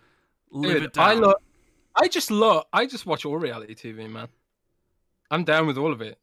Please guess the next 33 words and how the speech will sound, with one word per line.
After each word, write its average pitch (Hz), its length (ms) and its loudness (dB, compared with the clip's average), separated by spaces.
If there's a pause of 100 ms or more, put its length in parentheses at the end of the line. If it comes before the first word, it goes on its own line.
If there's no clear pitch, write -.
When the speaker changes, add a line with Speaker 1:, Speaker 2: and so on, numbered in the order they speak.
Speaker 2:
Jersey 143 320 -4
Shore, 143 640 -4 (580)
get, 156 180 -10
hit 185 200 -8
me 175 80 -4
up 185 100 -4
with 147 140 -10
all 151 300 -2
of 127 100 -4
that 113 100 -14
stuff, 107 300 -16 (1040)
man. 147 220 0
What 190 300 0
was 208 140 -4
that? 202 280 -2 (320)
Um, 135 420 -4 (180)
oh 139 240 -10
man, 120 380 -6 (140)
what 170 80 -14
was 165 120 -14
that 156 60 -4
other 127 160 -8
one 117 160 -6
I 110 40 -10
watched 113 240 -12
recently? 110 500 -12 (560)
Th-, 160 140 -8
did 202 140 -4
you 220 80 4
watch 233 200 2
Thousand 165 520 0
Pound 160 280 0
Sisters? - 640 -8